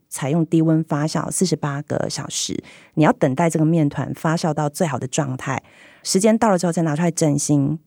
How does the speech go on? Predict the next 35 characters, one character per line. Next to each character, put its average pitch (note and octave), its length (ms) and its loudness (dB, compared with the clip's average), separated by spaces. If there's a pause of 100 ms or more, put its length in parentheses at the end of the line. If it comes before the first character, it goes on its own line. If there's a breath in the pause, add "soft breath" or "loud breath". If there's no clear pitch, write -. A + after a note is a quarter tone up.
整 D#3 160 0
形 D#3 140 0
之 F3+ 80 0
后 E3+ 60 0
它 F3 60 0
就 F3 80 -2
铺 E3 200 -2
上 D3+ 320 -4 (160 soft breath)
各 F3+ 100 2
种 D3 200 0
食 C#3 240 -6
材 B2+ 340 -8
这 B2 100 -10
样， A#2+ 120 -8 (340 soft breath)
然 E3+ 80 0
后 A3+ 80 4
最 A3+ 140 2
后 A3+ 100 4
呢， F3+ 180 2
它 F3+ 120 2
会 G3+ 40 6
把 D3 140 -2
披 - 140 -6
萨 D#3+ 140 -4
放 G3 220 -2
在 E3 140 -2
这 D#3 140 -6
个 C#3 180 -2 (260 loud breath)
长 D3+ 320 -2
的 D#3 80 4
这 E3 120 0
个 D#3+ 100 2
铲 C#3 240 -4
子 C#3 100 -6
上， C#3+ 240 -4